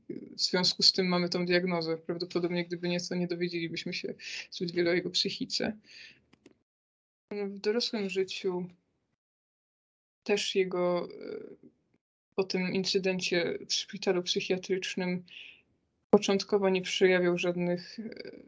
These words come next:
patologii, poza tym, że jego charakter był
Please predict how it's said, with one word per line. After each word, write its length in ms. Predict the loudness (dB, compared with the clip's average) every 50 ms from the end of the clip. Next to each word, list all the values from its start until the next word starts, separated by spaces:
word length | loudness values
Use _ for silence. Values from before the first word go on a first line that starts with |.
| -20 _ _ _ _ _
patologii, 800 | -2 2 4 4 4 6 4 4 2 0 -4 -4 -4 -4 -4 -4 -10 -14 _ _ _ _ _ _ _
poza 240 | 4 4 6 6 4
tym, 260 | 4 2 2 2 2
że 180 | 2 2 4 4
jego 180 | 4 4 2
charakter 540 | -2 2 2 2 2 2 -2 -2 -2 -2 -2
był 360 | 0 0 2 2 2 0 -2